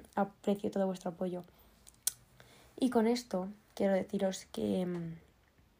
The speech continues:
cuando esté escuchando esto ya tengo diecisiete años, nada más será distinto, pero bueno, pues un día más, es un día menos. Y nada, que muchísimas gracias por escuchar el capítulo de hoy, que espero que os haya gustado, que espero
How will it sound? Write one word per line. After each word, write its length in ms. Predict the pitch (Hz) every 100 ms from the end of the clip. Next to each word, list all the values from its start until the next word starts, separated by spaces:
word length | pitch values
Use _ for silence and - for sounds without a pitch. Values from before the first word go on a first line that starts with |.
| -
cuando 180 | - 202
esté 120 | 180
escuchando 340 | - 202 202 190
esto 180 | 185 190
ya 120 | 180
tengo 140 | 190
diecisiete 380 | 180 175 180 175
años, 360 | 185 277 403 - - - - -
nada 260 | 214 208 196
más 180 | 196
será 180 | 196 190
distinto, 460 | 196 - 302 285 247
pero 180 | 196 185
bueno, 240 | 180 175 - _ _ _ - - - _ _ _ _ _ _ _ _ _ _ _ - - -
pues 180 | 269 277
un 100 | 233
día 140 | 180
más, 400 | 170 190 - - -
es 100 | 220
un 120 | 202 190
día 120 | 180
menos. 440 | 185 233 240 - -
Y 880 | - 226 208 202 196 196 190 190 185 190
nada, 300 | 196 202 208 -
que 180 | 202
muchísimas 460 | 190 196 208 208 196
gracias 220 | 196 196
por 120 | -
escuchar 300 | 196 196 -
el 60 | 185
capítulo 360 | 180 190 190 185
de 120 | 180
hoy, 120 | 196 - - - -
que 80 | 214
espero 280 | 208 196
que 100 | 190
os 80 | 190
haya 160 | 190 180
gustado, 520 | 180 175 208 208 240 - - _ -
que 400 | - 196 185 185
espero 420 | 180 - 190 185